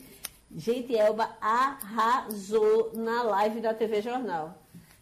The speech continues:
Que live dançante! Foram duas horas do melhor forró dançante, só clássico, música maravilhosa,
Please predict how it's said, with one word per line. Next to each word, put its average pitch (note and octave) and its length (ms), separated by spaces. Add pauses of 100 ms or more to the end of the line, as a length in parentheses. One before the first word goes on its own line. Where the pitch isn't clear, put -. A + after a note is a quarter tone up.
(140)
Que E4 260
live C4+ 420
dançante! A3+ 720
Foram C4+ 360
duas C#4+ 480
horas A3 400
do B3+ 160
melhor C4+ 680
forró B3 600
dançante, G3+ 920 (120)
só E4 400
clássico, G#3 840
música C#4+ 360
maravilhosa, A#3+ 1120